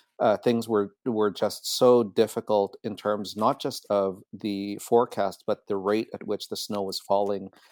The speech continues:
that made it very difficult to keep the taxiways and runways clear. But, you know, there are certain things that could have helped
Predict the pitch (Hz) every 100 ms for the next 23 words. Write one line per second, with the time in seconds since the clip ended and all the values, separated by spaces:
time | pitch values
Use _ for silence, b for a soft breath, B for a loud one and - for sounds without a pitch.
0 | b - 120 113 113 _ - 113 110 98
1 | 104 - - 101 95 - 104 - 101 -
2 | 104 - 101 - 98 98 95 98 95 98
3 | 98 98 92 - - - 156 101 90 _
4 | _ _ _ - 139 135 - 143 127 123
5 | 123 120 117 - 120 - - 120 120 113
6 | - - - 104 110 101 - 123 110 110
7 | 107 107 101 -